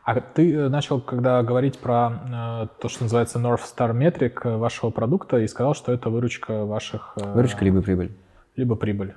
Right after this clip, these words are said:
Speaker 1: Ну,
Speaker 2: Мгм.
Speaker 1: давай без разницы, там, ну, давай, давай прибыль лучше, чтобы
Speaker 2: Мгм.
Speaker 1: быть спокойнее.
Speaker 2: Мгм.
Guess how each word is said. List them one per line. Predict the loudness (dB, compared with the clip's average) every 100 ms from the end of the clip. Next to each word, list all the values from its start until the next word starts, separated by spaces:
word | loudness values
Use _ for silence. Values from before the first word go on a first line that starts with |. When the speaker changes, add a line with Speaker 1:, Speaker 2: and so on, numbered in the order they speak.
| -4
Speaker 1:
Ну, | 0
Speaker 2:
Мгм. | 4
Speaker 1:
давай | 6 6
без | 4
разницы, | 2 2 -4 -8
там, | -8 -8
ну, | -8
давай, | -8 -8 -4
давай | 0 2 2
прибыль | 2 0 0
лучше, | -4 -4
чтобы | -2 2
Speaker 2:
Мгм. | 2
Speaker 1:
быть | 0
спокойнее. | -10 -6 -4 -2
Speaker 2:
Мгм. | -4